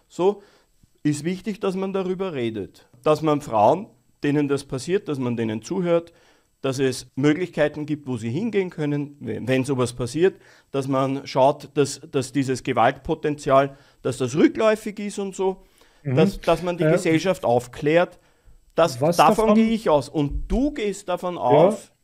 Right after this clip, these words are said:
Speaker 1: dass sie sich sofort gegen, gegen Partnerschaften ausspricht.
Speaker 2: Was davon f-, passiert in unserer Gesellschaft nicht?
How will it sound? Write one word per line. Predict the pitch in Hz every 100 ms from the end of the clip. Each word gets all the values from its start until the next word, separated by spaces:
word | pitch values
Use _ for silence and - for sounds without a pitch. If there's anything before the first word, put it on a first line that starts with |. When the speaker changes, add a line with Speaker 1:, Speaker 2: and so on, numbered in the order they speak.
| _ -
Speaker 1:
dass | 151 151 - -
sie | 220 269
sich | 240 240 226 -
sofort | - 185 - 170 214 240
gegen, | 202 202 214 220 208
gegen | 196 190 190 180 _ _ -
Partnerschaften | 160 165 160 147 127 - 135
ausspricht. | 82 95 - - 95 82 - _ _ _ - _ _
Speaker 2:
Was | 160 123 120 156 185 -
davon | 220 220 - 190 220 240 - _ _ _ _ _ _ _ _ _
f-, | - -
passiert | 151 - 180 175
in |
unserer | 175 170 165
Gesellschaft | 151 147 165 165 147 -
nicht? | 143 147 123 -